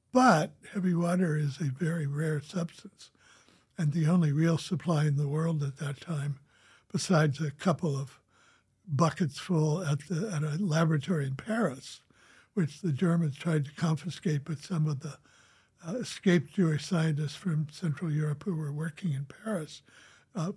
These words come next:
put into a couple of, of, I don't know, wine barrels or <laughs> something and,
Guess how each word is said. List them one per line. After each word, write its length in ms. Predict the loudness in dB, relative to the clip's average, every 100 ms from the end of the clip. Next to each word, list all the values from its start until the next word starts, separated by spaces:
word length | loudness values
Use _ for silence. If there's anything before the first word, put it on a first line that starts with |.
| 0
put 220 | 2 4
into 400 | 2 0 -2 -4
a 60 |
couple 420 | -4 -6 -6 -6 -10
of, 220 | -12 -18 _ _ _ _ _ _ -14 -6
of, 140 | -4 -6 _ _ _ _ _ -8
I 100 | 0
don't 160 | 2 4
know, 140 | 2
wine 340 | 2 2 4 6
barrels 500 | 4 2 0 -2 -2
or 100 | -2
<laughs> 140 | 2
something 440 | 2 2 -2 -2 -2
and, 180 | -4